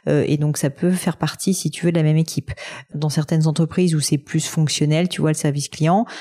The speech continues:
à ce moment-là, il va plutôt être, par exemple, dans le service des opérations, on va plus vouloir juste traiter du, du volume rapidement.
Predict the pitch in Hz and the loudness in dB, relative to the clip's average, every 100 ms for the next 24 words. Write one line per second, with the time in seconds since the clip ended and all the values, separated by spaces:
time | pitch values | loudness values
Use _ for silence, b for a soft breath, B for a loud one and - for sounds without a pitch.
0 | B - 156 151 139 151 185 196 160 135 | B -2 0 2 4 2 2 2 2 -2
1 | - 147 151 156 175 156 147 131 135 160 | -2 -2 2 2 0 -2 -2 -2 0 2
2 | 165 143 151 151 147 139 139 139 131 - | 2 2 0 0 2 2 2 0 0 0
3 | 185 185 147 139 - 180 151 147 147 143 | 0 2 2 0 0 -2 0 2 2 2
4 | 151 - 151 160 160 143 131 - 147 143 | -2 -2 0 2 0 0 -2 -2 2 2
5 | 143 180 185 160 - 160 143 | 4 4 4 2 0 2 2